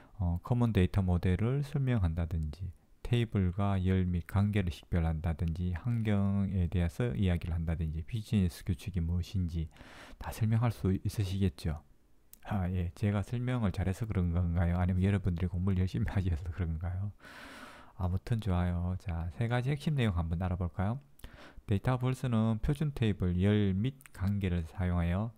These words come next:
강력하고 스케일링 가능한 이제 솔루션 만들 수 있다. 똑같은 얘기를 하고 있죠. 요 부분은 이제 데이터를 논리적 층크로 분할한다, 정교화한다고 보시면 돼요. 정교화. 전에 이제 열로 쭉 나눠진 것을 이제 필요한 것들만 묶고 묶고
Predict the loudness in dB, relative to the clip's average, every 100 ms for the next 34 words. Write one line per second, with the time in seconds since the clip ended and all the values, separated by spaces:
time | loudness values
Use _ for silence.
0 | -2 0 2 0 -2 -4 -6 -2 0 2
1 | 2 0 0 -6 -16 -16 -6 -2 -2 -2
2 | -2 -2 -2 -2 -2 -2 -2 -2 -2 -2
3 | -6 -10 -10 -8 -8 -4 -2 0 0 -2
4 | -4 -2 -2 -2 -6 -18 -20 -20 -20 -4
5 | 0 2 2 0 0 0 2 2 4 4
6 | 2 2 0 -2 -10 -20 -4 -2 2 2
7 | 2 2 2 0 0 -2 -4 -10 -6 -4
8 | 0 0 2 0 0 0 -2 -2 -4 -2
9 | -2 0 -2 -2 -2 -4 -4 -6 -8 -8
10 | -8 -2 -2 0 0 -2 -4 -12 -20 -20
11 | -10 -2 0 2 0 0 -2 -4 -16 -8
12 | 0 2 2 0 0 0 2 2 2 0
13 | 0 0 -2 -4 0 0 0 -2 -6 -2
14 | 0 0 0 0 -2 -4 -2 -2 -2 -2
15 | -4